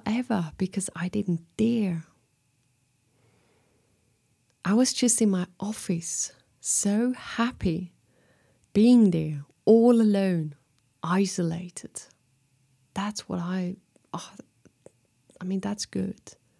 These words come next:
isn't it? But then another problem occurred, one which was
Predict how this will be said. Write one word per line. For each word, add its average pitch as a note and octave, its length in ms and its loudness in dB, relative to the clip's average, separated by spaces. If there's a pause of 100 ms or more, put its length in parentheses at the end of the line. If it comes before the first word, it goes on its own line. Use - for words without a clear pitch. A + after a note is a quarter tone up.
(240)
isn't D3+ 260 -8
it? F#3 180 -16 (1500)
But G#3 140 -2
then B3+ 200 4
another A#3+ 360 6
problem G#3 440 0
occurred, F#3 680 -2 (960)
one G#3 400 6
which F#3+ 240 2
was F#3 280 0